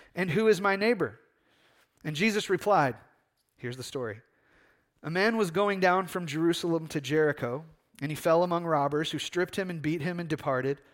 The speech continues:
leaving him half dead. Now by chance a priest was going down the road,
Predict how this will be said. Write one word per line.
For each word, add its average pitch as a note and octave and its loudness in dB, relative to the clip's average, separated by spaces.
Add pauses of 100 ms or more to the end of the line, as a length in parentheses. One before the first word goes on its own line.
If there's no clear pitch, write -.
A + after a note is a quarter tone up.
(320)
leaving F#3 0
him E3 -2
half D3 -2
dead. A#2+ -2 (1040)
Now F#3 4
by F3+ 10
chance G#3+ 2
a F#3+ 2
priest G#3+ 0
was E3+ -2
going F3+ 2
down E3+ 4
the E3 -4
road, F3 6